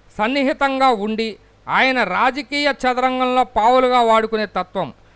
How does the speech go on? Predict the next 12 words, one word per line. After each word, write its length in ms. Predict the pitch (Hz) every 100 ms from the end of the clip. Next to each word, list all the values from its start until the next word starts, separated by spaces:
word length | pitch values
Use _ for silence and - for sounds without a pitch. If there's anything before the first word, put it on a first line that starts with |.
| _ -
ఎవరు 380 | 156 208 269 302
ఎన్ని 340 | 262 247 285
కుట్రలు 580 | 285 240 233 269 269 -
చేసినా 520 | 220 208 214 214 208 - _ _ _ _ _ -
ఆయన 360 | 165 226 262 247
ప్రయాణం 640 | - 202 247 285 285 269
మాత్రం 420 | 233 233 240 240 185 202
గెలుపు 300 | 269 262 285
గోటి 360 | 254 262 262
తన్నే 400 | - 233 247 262
విధంగా 380 | 247 240 240 233
ఉంటుంది. 460 | 208 185 170 127